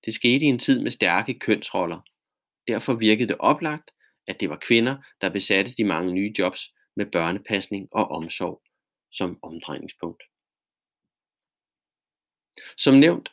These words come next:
tidligere handler den vertikale kønsopdeling om, at mænd oftere end kvinder befinder sig i de øverste lag af forskellige hierarkier på arbejdsmarkedet.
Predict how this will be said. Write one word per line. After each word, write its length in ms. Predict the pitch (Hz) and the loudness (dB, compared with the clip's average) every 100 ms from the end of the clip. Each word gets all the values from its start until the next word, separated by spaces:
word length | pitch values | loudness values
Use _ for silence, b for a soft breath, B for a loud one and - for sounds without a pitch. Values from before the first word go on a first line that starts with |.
| _ | _
tidligere 640 | - 135 135 156 139 135 139 b - | 2 6 6 6 2 0 -6 b -2
handler 280 | 104 113 | 2 4
den 160 | 135 117 | 2 2
vertikale 600 | 104 - - - 120 135 | 2 2 -4 -4 -4 -4
kønsopdeling 960 | 139 131 - - 120 - 110 92 110 - | 2 2 2 -4 -8 0 0 0 -2 0
om, 220 | 110 - _ _ - | 0 0 _ _ -10
at 120 | 104 | -2
mænd 240 | 104 120 - | 2 2 0
oftere 440 | 101 127 - 139 113 | -2 -2 -2 -2 0
end 100 | 110 | 0
kvinder 300 | 101 101 117 | 0 0 -2
befinder 400 | - - 123 139 | -4 -2 -2 -2
sig 200 | 123 110 | -6 -4
i 60 | |
de 160 | 110 - | -4 2
øverste 340 | 139 143 131 127 | 4 4 0 -2
lag 320 | 95 92 - b b b - | 0 0 -2 b b b -10
af 80 | 95 | -8
forskellige 460 | 101 - 113 120 | -2 0 0 0
hierarkier 580 | 110 104 87 - 135 135 | 0 0 0 2 2 2
på 120 | 139 | -4
arbejdsmarkedet. 840 | - 85 90 90 95 78 82 85 | -6 -6 -8 -8 -4 -4 -6 -10